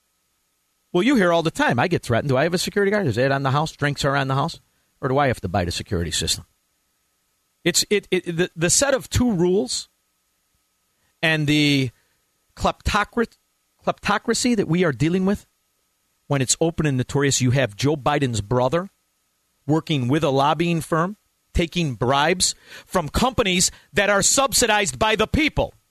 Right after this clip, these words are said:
by the people, so they can appear to be companies. General Motors is not a company. It is a charity case so that it can have phony employment. And all these infrastructure bills and the billions upon billions for their green energy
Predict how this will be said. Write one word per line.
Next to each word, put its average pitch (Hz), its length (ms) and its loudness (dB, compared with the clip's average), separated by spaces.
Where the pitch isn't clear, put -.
by 240 120 2
the 247 120 0
people, 277 420 -2
so 233 160 0
they 240 100 0
can 247 160 -2
appear 277 380 0
to 185 80 0
be 151 100 0
companies. 135 420 -2
General 208 320 2
Motors 196 600 0
is 120 180 -2
not 156 160 0
a 151 40 0
company. 107 420 -2
It 151 120 0
is 135 80 0
a 143 40 -2
charity 104 460 0
case - 380 -12
so - 160 0
that 143 140 2
it 160 100 2
can 165 120 -2
have 143 220 2
phony 208 400 0
employment. 139 500 -2
And 127 120 0
all 180 180 2
these 208 200 2
infrastructure 214 640 0
bills 196 360 0
and 175 140 0
the 160 40 -2
billions 180 420 0
upon 226 260 0
billions 185 380 0
for 190 160 0
their 190 100 0
green 180 240 -2
energy 185 320 0